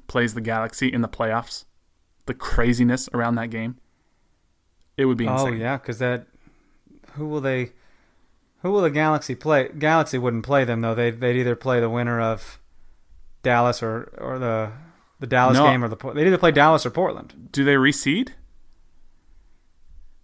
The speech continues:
Speaker 1: I
Speaker 2: Uh,
Speaker 1: didn't
Speaker 2: I mean, I think so.
Speaker 1: I didn't think they reseed, but maybe they do.
Speaker 2: So Seattle's gonna play Dallas. R S L plays Portland. Minnesota plays L A. Oh, is it a set bracket?
Speaker 1: I thought it was a set bracket.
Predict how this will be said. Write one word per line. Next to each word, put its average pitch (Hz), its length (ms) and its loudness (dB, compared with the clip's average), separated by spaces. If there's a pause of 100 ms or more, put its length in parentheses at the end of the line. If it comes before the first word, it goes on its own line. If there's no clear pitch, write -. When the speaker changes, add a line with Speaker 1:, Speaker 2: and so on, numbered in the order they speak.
(140)
Speaker 1:
I 147 100 0
Speaker 2:
Uh, - 40 4
Speaker 1:
didn't 160 160 2
Speaker 2:
I - 20 -4
mean, 110 160 -8
I 107 40 -10
think 151 180 -10
so. 151 260 -12
Speaker 1:
I 139 100 4
didn't 190 220 2
think 170 200 0
they 165 120 2
reseed, 143 760 -2
but 117 280 -6 (400)
maybe 131 260 -4
they 151 120 -2
do. 123 400 -4
Speaker 2:
So - 140 -6
Seattle's 196 500 2
gonna 196 140 -2
play 190 180 0
Dallas. 113 460 -2
R 139 160 2
S 143 140 -2
L 139 140 2
plays 127 220 -2
Portland. 120 500 -2 (340)
Minnesota 123 520 -2
plays 117 320 -4
L 120 200 -2
A. 123 140 -2
Oh, 180 220 4
is 160 80 2
it 208 100 4
a 190 40 2
set 220 320 2
bracket? 240 480 2 (720)
Speaker 1:
I 151 140 0
thought 226 260 2
it 208 40 2
was 170 140 0
a 143 80 2
set - 300 0
bracket. 135 480 0